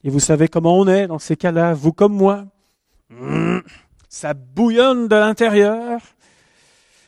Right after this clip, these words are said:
Parfois même, les mots nous échappent pour dire, « Oh, là, je vais. » Quelles armes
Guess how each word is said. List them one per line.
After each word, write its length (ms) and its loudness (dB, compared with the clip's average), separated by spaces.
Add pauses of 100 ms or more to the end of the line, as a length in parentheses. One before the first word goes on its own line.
(140)
Parfois 300 -4
même, 260 0
les 100 2
mots 360 4
nous 180 -2
échappent 400 -2
pour 120 -4
dire, « 140 4
Oh, 720 -2
là, 180 -2
je 80 -8
vais. » 480 -2 (4000)
Quelles 320 -4
armes 340 -8